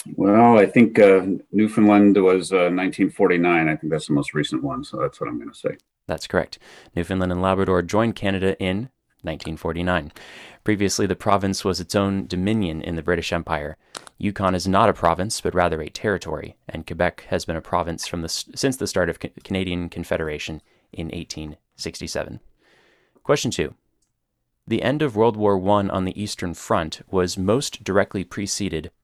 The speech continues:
Speaker 2: by what event in Russia? A, the abdication of Tsar Nicholas the Second, B, the October Revolution, or C, the February Revolution?
Speaker 1: Um, I'm gonna say the October Revo-, Revolution.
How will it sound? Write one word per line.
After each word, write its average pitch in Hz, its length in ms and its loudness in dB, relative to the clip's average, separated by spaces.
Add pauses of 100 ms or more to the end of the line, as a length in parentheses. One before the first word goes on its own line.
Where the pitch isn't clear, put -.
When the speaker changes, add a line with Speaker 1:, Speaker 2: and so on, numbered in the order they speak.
Speaker 2:
by 85 160 2
what 90 260 2
event 92 520 -2 (120)
in 80 200 -6
Russia? - 400 -4 (760)
A, 101 400 -4 (100)
the 95 200 0
abdication 95 640 -2
of 85 160 -6
Tsar 87 260 0
Nicholas 87 360 -4
the - 100 -12
Second, - 480 -4 (440)
B, 92 480 -4 (280)
the 92 140 -2
October 101 520 0
Revolution, 90 680 -4 (340)
or 82 160 -6
C, 90 560 -4 (180)
the - 80 -10
February 85 640 -4
Revolution? 76 640 -12 (880)
Speaker 1:
Um, 101 540 4
I'm 101 180 4
gonna 110 160 6
say 107 220 4
the 92 140 4
October 85 380 0
Revo-, 69 460 -2
Revolution. 71 600 -4